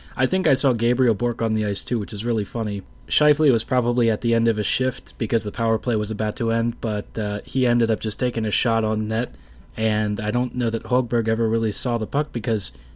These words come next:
he reached his glove up, but kinda missed it. It's not the worst hat trick I've ever seen, but I'm pretty sure that, uh, Hogberg will probably not be thrilled with himself over that. I'm sure Hogberg is gonna be blaming himself for tonight's performance, but in general, Ottawa, after that first period, just kind of sagged, and I feel like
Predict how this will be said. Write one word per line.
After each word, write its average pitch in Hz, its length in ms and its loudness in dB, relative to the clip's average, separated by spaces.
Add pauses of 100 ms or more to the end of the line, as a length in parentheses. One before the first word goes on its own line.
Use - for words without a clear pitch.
he 123 120 0
reached 175 300 4
his 113 160 -2
glove 123 300 4
up, 104 180 -2
but 110 300 -8
kinda 131 240 2
missed 113 380 -2
it. 104 120 -8 (380)
It's - 280 4
not 190 200 4
the 123 80 4
worst 180 260 6
hat 113 160 -4
trick - 180 -4
I've 120 120 2
ever 117 180 2
seen, 123 240 2
but 117 100 2
I'm 113 120 0
pretty 127 240 2
sure 120 240 0
that, 113 260 -4
uh, 110 160 0
Hogberg 120 420 2
will 113 120 -2
probably 117 480 0
not 110 240 0
be 107 100 0
thrilled 113 300 -2
with 107 80 0
himself 107 420 -2
over 107 220 -2
that. 104 260 -4 (340)
I'm 165 160 -2
sure 143 280 4
Hogberg 120 420 4
is 110 140 -2
gonna 110 160 0
be 110 100 0
blaming 110 380 2
himself 110 380 0
for 113 120 -2
tonight's 110 340 -2
performance, 113 460 -2
but 151 140 -2
in 170 120 0
general, 131 460 6
Ottawa, 110 360 2
after 110 280 -4
that 107 220 -2
first 117 260 -4
period, 113 320 0
just - 240 -4
kind 117 180 0
of 104 80 0
sagged, 104 460 -2
and 107 100 -2
I 110 60 2
feel 175 220 4
like 135 180 4